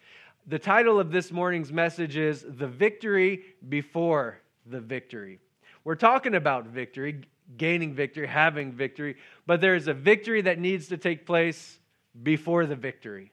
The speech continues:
before we even get there, before you find yourself in battle, determining whether or not you will win. God wants us to be confident that we have victory before we even get there.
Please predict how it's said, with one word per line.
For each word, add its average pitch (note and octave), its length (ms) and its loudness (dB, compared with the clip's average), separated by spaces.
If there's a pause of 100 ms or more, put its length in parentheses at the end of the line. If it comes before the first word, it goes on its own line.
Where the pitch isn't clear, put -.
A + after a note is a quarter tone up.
(280)
before A#3 380 6
we G3 240 0
even D3+ 240 -4
get D#3+ 260 -6
there, G#2+ 240 -10 (420)
before A#3+ 320 8
you G#3 140 0
find G#3+ 400 4
yourself F#3 500 2
in D#3+ 180 -2
battle, C#3+ 520 2 (1080)
determining F#3 560 2
whether F3+ 260 6
or F3 40 4
not F3 300 0
you E3 120 0
will D3 200 -2
win. F3+ 420 0 (760)
God B3 320 6
wants F#3 320 0
us E3+ 480 2 (440)
to D3 80 -10
be C3+ 140 -6
confident E3 720 -2
that C#3 140 -2
we C#3 120 -2
have C3+ 140 -2
victory C#3+ 440 -4
before C3+ 440 -6
we C3 240 -10
even A#2 400 -12 (320)
get D#3+ 260 -6
there. G#2+ 280 -10